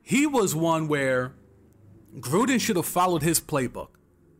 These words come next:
There were rumors about Jerry Richardson in Carolina and how he was moving and how the,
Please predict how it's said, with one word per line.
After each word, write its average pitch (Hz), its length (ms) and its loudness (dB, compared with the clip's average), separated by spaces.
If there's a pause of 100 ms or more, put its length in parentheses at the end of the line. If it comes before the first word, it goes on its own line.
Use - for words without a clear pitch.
(240)
There 156 180 0
were 247 160 2
rumors 208 400 2
about 165 280 0
Jerry 160 220 2
Richardson 143 420 -2
in 120 80 -2
Carolina 123 520 0
and 110 120 -2
how 135 180 -4
he 131 120 -4
was 123 200 -4
moving 123 340 -2
and 110 140 -4
how 120 260 -2
the, 110 320 -4